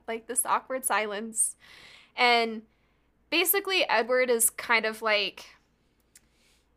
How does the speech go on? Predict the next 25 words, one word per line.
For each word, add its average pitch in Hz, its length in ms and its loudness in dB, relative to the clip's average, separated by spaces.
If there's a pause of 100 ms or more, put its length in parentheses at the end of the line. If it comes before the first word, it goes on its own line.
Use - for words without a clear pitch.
he's, 294 300 0
like, 269 200 4
kinda 262 260 0
comparing, 220 840 0
like, 190 400 -4 (580)
what 220 260 2
if 226 160 -2
Bella 208 320 2
was 214 280 0
dating 208 400 -4
Mike 202 300 -4
Newton? 214 600 -8 (220)
Because 226 380 -4
he 233 140 -8
heard 226 300 0
Mike's 202 320 -2
thoughts 190 420 0
earlier 190 600 -4
about 180 480 -4
Bella. 170 520 -4 (380)
Obviously, 208 720 0
he's, 226 320 -10
like, 185 260 -4
somewhat 214 480 -2
still 208 580 -2